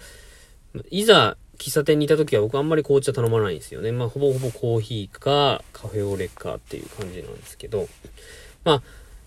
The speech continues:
あ、あのー、カフェオレが、カフェオレじゃない、カフェインが飲めないっていうところで、まあ、一つ代替品というかね、代わりになるものを考えた時に、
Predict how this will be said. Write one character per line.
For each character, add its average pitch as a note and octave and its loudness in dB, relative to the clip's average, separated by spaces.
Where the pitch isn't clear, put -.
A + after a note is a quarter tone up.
あ、 C#3 2
あ C#3 4
の C3 2
ー、 - -6
カ D#3+ 0
フ F3+ 8
ェ A3 12
オ A#3 12
レ A#3+ 8
が、 B3 6
カ - -4
フ E3+ 4
ェ - 6
オ F3+ 8
レ F3+ 6
じ D3+ 8
ゃ B2 6
な G#2+ 4
い、 - -2
カ D#3 -6
フ F3+ 2
ェ B3 6
イ A3 6
ン F#3 4
が C3+ 4
飲 B2+ 2
め C3+ 6
な F3 4
い D#3 6
っ B2 -4
て - -8
い A2+ 0
う G#2+ -4
と A2+ -4
こ A#2 2
ろ G#2+ 6
で、 B2+ 8
ま E3 2
あ、 C#3+ 2
一 F#3+ 4
つ C#3 2
代 D3+ 6
替 E3 8
品 F3 0
と D#3 4
い C#3 6
う A#2+ 0
か A2 0
ね、 D3 8
代 C#3 4
わ C#3 6
り C#3+ 2
に C#3+ 2
な D3+ 4
る D3+ 4
も C3+ 0
の A#2+ 2
を A2 -2
考 B2 -4
え C3 2
た A#2+ -6
時 - -4
に、 G3 6